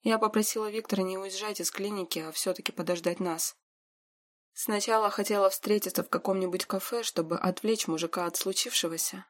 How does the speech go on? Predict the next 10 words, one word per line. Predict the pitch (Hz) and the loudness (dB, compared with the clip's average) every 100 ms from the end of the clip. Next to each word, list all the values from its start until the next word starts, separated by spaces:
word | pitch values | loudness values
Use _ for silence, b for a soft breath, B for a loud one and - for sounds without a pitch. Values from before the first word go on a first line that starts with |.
| _ _ _ | _ _ _
но | 214 220 | -4 -2
Виктор | 208 - 190 | -4 0 0
отказался. | 185 - 196 180 160 - - - _ _ _ _ | 0 -2 0 0 0 -4 -6 -16 _ _ _ _
Написал, | 202 202 - 214 | -2 -2 0 0
что | 196 - | 0 -2
весь | 175 170 | -2 -2
в | - | -2
крови, | 180 175 196 | 0 0 0
как | - 160 - | -2 -4 -4
маньяк. | 175 170 156 - - - | -4 -4 -6 -10 -10 -16